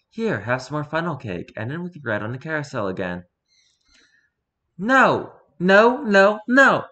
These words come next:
I want my mommy and daddy! Oh, dearie, they're no fun. I'm here for you now.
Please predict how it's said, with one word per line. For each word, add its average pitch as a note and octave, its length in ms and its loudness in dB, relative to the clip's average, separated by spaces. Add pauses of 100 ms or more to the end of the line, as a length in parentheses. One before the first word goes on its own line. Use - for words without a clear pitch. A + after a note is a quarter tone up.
(400)
I B3 140 4
want B3 200 0
my A3 120 0
mommy G#3 360 2
and G3 140 -6
daddy! E3+ 560 0 (1000)
Oh, E3 340 -6
dearie, F#2 560 -10 (320)
they're C3 160 -6
no D3 200 -6
fun. D3 520 -6 (840)
I'm B2+ 280 -2
here G#2 140 -8
for - 140 -12
you F#2 120 -8
now. G#2+ 480 -10